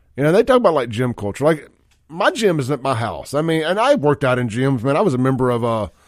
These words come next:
of the gym in Byram. That's the name of it, the gym at Byram, for a few years. Uh, loved it. It was the first gym I'd been back in in ten plus years. Um, it was like a family there. I, and look,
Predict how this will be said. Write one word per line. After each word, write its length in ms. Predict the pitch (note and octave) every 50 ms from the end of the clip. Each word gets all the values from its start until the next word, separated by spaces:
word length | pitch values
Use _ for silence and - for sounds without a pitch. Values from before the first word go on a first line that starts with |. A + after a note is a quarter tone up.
| _ _ _ _ _ _ _ _ _ _
of 140 | B2+ C3+ B2
the 80 | C3+ B2
gym 520 | G#2+ A2+ C#3+ D3+ D#3+ D#3 D3+ C3+ A#2+ A2+ -
in 120 | C3+ C#3
Byram. 480 | A#2+ C#3+ D3 D#3 D#3+ E3 D#3+ D3 C3 -
That's 160 | C3 C#3 -
the 60 | - A#2+
name 260 | A#2+ A#2+ B2+ B2 B2+
of 140 | B2+ B2+ B2+
it, 100 | A#2+ A#2+
the 60 | B2+
gym 220 | A2+ C#3+ C#3+ C3+
at 160 | C3+ C3 -
Byram, 420 | B2 C3 C3+ C#3 C#3 C#3 C3+ A#2+ A2+ - _ _ _ _
for 160 | _ - D#3 D#3+
a 40 |
few 180 | - - F3+ F3
years. 520 | D#3+ D3+ D3+ D3+ G#2 - - - - - - _ _ _ _ _ _ _ _ -
Uh, 240 | B2+ C#3 C#3 B2
loved 360 | C#3 C3+ C#3 D3+ E3 D#3 A2+ A#2
it. 80 | A#2+
It 40 | C3
was 100 | C#3+ C#3
the 60 | -
first 220 | - D#3 D3+ A#2 A2+
gym 240 | C3 D3+ D3 C#3+
I'd 160 | C#3+ C#3 C3 A#2+
been 120 | C#3 C#3+
back 220 | C#3 C#3 B2+ -
in 180 | C#3 C#3 C#3+ C#3+
in 140 | B2 G2+ F#2
ten 260 | - - - D#3 C#3+
plus 300 | C3 - C#3+ C#3 C3 -
years. 580 | C3+ C#3 C#3 C#3+ C#3 C#3 C#3 C#3 A#2 - - - _ _ _ _ _ _ _ _ _ _ _ _
Um, 380 | F#2 F#2 F#2 F2 D#2 C#2 B1+ B1 _ _
it 100 | - C3
was 120 | B2+ A#2+ G#2+
like 160 | A#2+ A#2 G#2+
a 60 | A2 G2+
family 420 | - - D3 D3+ D#3 D3+ C#3+ D3
there. 380 | C#3+ C#3+ D3 D3 C#3+ B2+ G#2 - _ _ _ _ _
I, 140 | - C3+ D#3
and 80 | D#3 E3
look, 360 | E3 F3 F#3+ G#3+ F#3 -